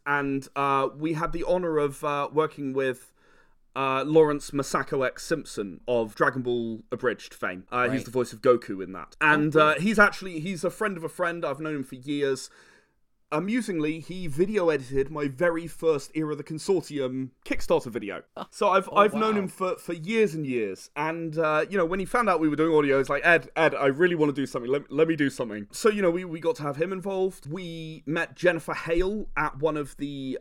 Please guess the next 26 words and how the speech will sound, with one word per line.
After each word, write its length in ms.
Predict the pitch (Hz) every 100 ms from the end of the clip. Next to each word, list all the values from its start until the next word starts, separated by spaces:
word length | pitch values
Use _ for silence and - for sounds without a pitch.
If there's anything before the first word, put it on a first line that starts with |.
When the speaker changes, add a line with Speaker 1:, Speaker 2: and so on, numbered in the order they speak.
| -
Speaker 1:
M 160 | 135 131
C 120 | -
M 120 | 143
Comic 240 | - 139 135
Cons 480 | 135 131 127 120 -
up 140 | 131
north 280 | 131 151 170
in 120 | 117
Manchester, 480 | 120 120 135 - 180 -
and 180 | 143 127
she 140 | -
Speaker 2:
Nice. 120 | 190
Speaker 1:
got 140 | 180 180
involved 580 | 175 180 180 202 196
with, 320 | 131 131 - 139
with 160 | 135
one 140 | 135 131
of 80 |
our 80 | 131
projects. 640 | - 143 139 139 - - -
Yeah, 240 | 160 226 175
no, 220 | 170 151
I 80 | 151
mean, 280 | 165 160
we, 160 | 175 190
we, 580 | 165 208 202 - 190